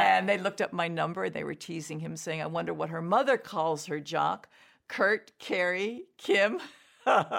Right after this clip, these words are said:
And Jock lost his temper and he jumped off this bus and went after me. And I didn't even, I didn't see all this 'cause it was behind me.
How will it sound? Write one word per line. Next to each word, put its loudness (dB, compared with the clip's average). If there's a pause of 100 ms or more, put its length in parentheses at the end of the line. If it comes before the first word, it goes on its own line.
(560)
And 2
Jock 2
lost 0
his -10
temper -4
and -4
he -6
jumped -6
off -8
this -10
bus -8
and -10
went -8
after -10
me. -6
And -6 (220)
I 2
didn't 0
even, -6 (180)
I 0
didn't -2
see -4
all 0
this -12
'cause -14
it -8
was -10
behind -6
me. -16